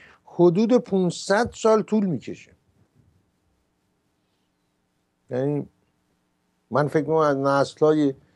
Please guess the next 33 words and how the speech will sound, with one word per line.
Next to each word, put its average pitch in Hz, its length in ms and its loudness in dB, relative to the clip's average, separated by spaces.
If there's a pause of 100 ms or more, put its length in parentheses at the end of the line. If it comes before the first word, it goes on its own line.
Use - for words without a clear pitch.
(340)
کنونی 139 480 0
مو-، 156 420 0
ایرانی‌های 131 580 2
موجود 127 680 -2
فقط 175 260 4
تنها 147 260 0
کسی 156 280 -2
که 156 100 -2
به 135 60 0
اون 143 160 0
زمان 143 380 2
برسه 139 480 2
بر 170 240 4
اساس 147 400 0
شوخی‌های 147 840 0 (720)
جوانای 135 520 0
نازنین 135 500 0
روی 156 220 0
فیسبوک 127 420 -4
ها 170 160 2
میگن، 139 220 0
فقط 165 280 2
تنها 151 220 0
کسی 165 280 -2
که 147 160 -6 (260)
تا 135 100 2
اون 147 220 2
زمان 139 320 2
می‌تونه 139 300 -4
شاهد 139 640 0 (720)
دوباره 135 460 2
رویدن 135 500 2
این 135 580 -2